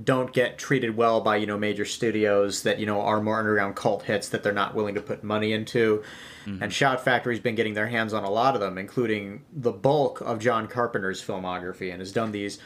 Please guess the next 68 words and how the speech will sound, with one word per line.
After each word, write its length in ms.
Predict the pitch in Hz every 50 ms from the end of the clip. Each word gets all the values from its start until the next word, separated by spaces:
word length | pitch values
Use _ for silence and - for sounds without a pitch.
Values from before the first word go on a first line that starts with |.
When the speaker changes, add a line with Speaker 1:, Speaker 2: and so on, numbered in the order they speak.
| - - - - - - -
Speaker 1:
marvelous, 840 | 117 113 120 135 139 147 156 156 156 135 143 135 120 117 110 - -
marvelous, 640 | 117 113 113 120 120 117 107 110 104 104 98 -
marvelous, 520 | 113 107 107 107 104 98 98 98 98 - -
you 60 | 110
know, 100 | 98 98
Blu-ray 380 | 92 104 110 110 107 110 101 95
releases 440 | 95 98 95 92 92 90 98 95
of 80 | 95 92
the 80 | 92 92
films. 280 | - 104 98 95 - -
I 80 | - 107
know 100 | 107 104
some 300 | 101 - - 151 151 165
of 60 | 165
them, 160 | 175 170 165
the 100 | 156 147
rights 280 | 135 135 139 143 139 -
are 100 | 143 120
expiring. 540 | 127 - - - - 113 113 117 120 120 117
Like, 220 | 117 113 107 110
I 60 | 110
know, 420 | 110 113 117 117 117 110 110 110 107
um, 380 | 101 101 101 101 98 95 98 -
Escape 340 | 110 - - - 131 120 123
from 160 | - 127 120
New 60 | 113
York 420 | 107 110 113 113 113 113 - - - - -
is 140 | 123 107 101
going 260 | 123 120 117 113 110
to 100 | 117 110
someone 320 | - - 120 113 113 110
else 220 | 110 110 107 - -
soon, 280 | - 123 113 113 110
but 120 | 104 104 -
fortunately 400 | - 113 107 104 - 113 107 101
there's 180 | 101 107 95
a 60 | 101
lot 180 | 98 101 101 95
of 80 | 98 -
copies 480 | - - 98 95 - - 101 98 98
of 80 | 104 92
their, 300 | 101 98 95 95 95 - - - - - - - - - - -
their 260 | - 107 117 113 110
version 360 | 104 98 107 107 101 92 107 104
of 120 | 95 98
Escape 320 | 104 98 - - 110 101
from 160 | - - 113 104
New 60 | -
Speaker 2:
Ooh, 40 | -
Speaker 1:
York 160 | 101 101 104
Speaker 2:
I'm 60 | 117
gonna 60 | 120
have 80 | 107 101
Speaker 1:
out 60 | 107
Speaker 2:
to 0 |
get 60 | 113
Speaker 1:
there, 100 | 104 101
Speaker 2:
that 100 | 107 -
Speaker 1:
which 60 | 101
Speaker 2:
right 120 | 110 113 117
Speaker 1:
I 40 | 120
Speaker 2:
away. 180 | 131 131 127 120
<laughs> 640 | - _ - - - - - - - 165 - - -
Speaker 1:
Yeah, 160 | 101 101 101
like, 240 | 107 110 117 - -
you 60 | 135
can 120 | 139 139
get, 180 | 160 156 151 -